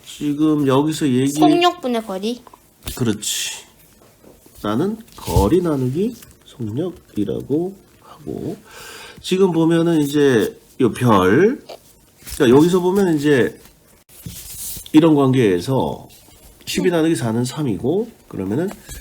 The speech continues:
Speaker 1: 어, 사 곱하기 삼은 십이가 되는 거지. 그러면 십이 나누기 삼은 사가 되는 거야. 이해되지?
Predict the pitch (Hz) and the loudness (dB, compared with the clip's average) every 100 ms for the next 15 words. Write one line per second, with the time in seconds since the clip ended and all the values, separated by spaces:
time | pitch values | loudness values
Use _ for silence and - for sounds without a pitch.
0 | - - 78 80 82 - - 110 143 151 | -20 -14 -8 -6 -6 -8 -6 0 4 2
1 | 139 120 107 85 67 - - _ _ - | 2 -6 -4 -6 -6 -12 -16 _ _ -20
2 | - - 120 131 185 240 - _ _ _ | -16 -10 -6 -6 -6 -10 -16 _ _ _
3 | _ - 170 127 147 160 110 - - - | _ -12 -6 -2 2 2 0 -6 -10 -10
4 | 139 214 - _ _ _ - 113 - - | -6 -6 -8 _ _ _ -4 -4 -4 -2
5 | 202 240 294 - _ - - 185 - 170 | 0 0 -2 -8 _ -20 -8 -4 0 0
6 | 170 165 147 165 262 302 - - - - | 0 -2 -4 -4 -4 -6 -14 -20 -18 -12
7 | 113 120 127 113 95 85 76 - - _ | -6 0 0 0 -4 -8 -12 -14 -18 _
8 | - _ _ _ _ _ 165 160 139 131 | -20 _ _ _ _ _ -4 -4 -4 -6
9 | 220 | -10